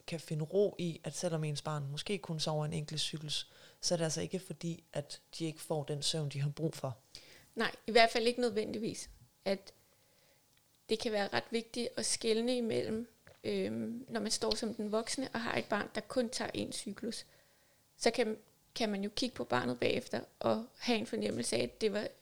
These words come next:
Speaker 2: du er slet ikke veludhvilet.
Speaker 1: Mm.
Speaker 2: Du er enormt grumpy stadig, eller du kan slet ikke være. Øh, og så var det formentlig ikke nok, den baby fik at sove. Men der kan også godt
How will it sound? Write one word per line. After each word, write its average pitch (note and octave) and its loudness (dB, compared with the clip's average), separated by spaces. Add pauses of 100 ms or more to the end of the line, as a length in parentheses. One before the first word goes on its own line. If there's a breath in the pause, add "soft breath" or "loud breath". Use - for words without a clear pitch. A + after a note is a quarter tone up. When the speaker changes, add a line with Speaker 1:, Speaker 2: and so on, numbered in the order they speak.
(380)
Speaker 2:
du A3 4
er A3 4
slet G#3 2
ikke G3 -2
veludhvilet. F#3 0
Speaker 1:
Mm. F3 0
Speaker 2:
Du A3 4
er G#3 6
enormt G#3+ 2 (220)
grumpy G#3 6
stadig, F3+ 4
eller F#3 2
du A3 -2
kan A#3+ 0
slet A3+ 2
ikke A3 -2 (580 loud breath)
være. G#3+ 2 (240)
Øh, F#3+ 4
og G#3+ 4
så - 4 (280)
var G#3 2
det A#3 0
formentlig F#3+ 2
ikke G#3 0
nok, G3 0 (460)
den - 2
baby G#3 0
fik - 0
at A#3 0
sove. B3 2
Men G#3+ 2
der F#3+ 4
kan - 0
også A#3+ 2
godt A3+ 0